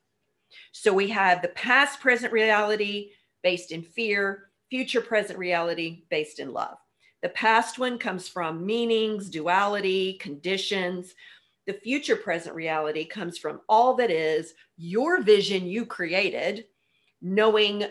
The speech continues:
that there are infinite possibilities, love, no limits, and allowing it to turn out even better than you can imagine. And you are at every moment, at every now, in one of the two.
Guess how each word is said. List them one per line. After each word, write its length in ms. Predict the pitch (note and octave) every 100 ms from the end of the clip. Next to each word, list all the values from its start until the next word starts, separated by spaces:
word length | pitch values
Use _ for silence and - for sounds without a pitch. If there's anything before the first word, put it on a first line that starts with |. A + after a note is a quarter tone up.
| E3+
that 160 | F#3
there 220 | F#3+ F#3 F3
are 180 | F3 -
infinite 460 | B3+ A#3+ A3 G3
possibilities, 1080 | - F#3 F#3 F#3 F3+ E3 E3+ D#3+ D#3 D#3 -
love, 400 | E3+ F3 E3+ E3
no 180 | E3+ E3+
limits, 500 | E3 D#3+ D#3 D3+ -
and 100 | D3+
allowing 540 | D#3 D3+ E3 E3+ F3 E3
it 160 | -
to 100 | -
turn 260 | - F#3 E3+
out 160 | D3
even 220 | D#3+ D#3 D#3
better 240 | D3 D3
than 160 | C#3+ C3+
you 100 | C#3
can 140 | F#3
imagine. 420 | G3+ C4+ D#3+ - - _ _ _ _ _ _ _ _ _ _ _ _ _ _ _ _
And 220 | A3 G#3+ G#3
you 260 | C4 C4+
are 360 | G#3+ G3+ F#3+ F#3+
at 140 | F3+ E3+ -
every 720 | A3+ A#3 B3 C4+ C#4 D4 C4+
moment, 880 | F3+ G3 G#3 A#3 C4 A#3 E3 D3 F#3+ -
at 140 | -
every 420 | G3 G#3 G3+ B3
now, 800 | B3 A#3+ B3+ A3 E3+ D#3 D#3 E3+ _ -
in 340 | G3+ F#3+ F#3
one 300 | F3+ F#3 F3+
of 140 | F#3 F3
the 100 | F#3
two. 240 | - E3+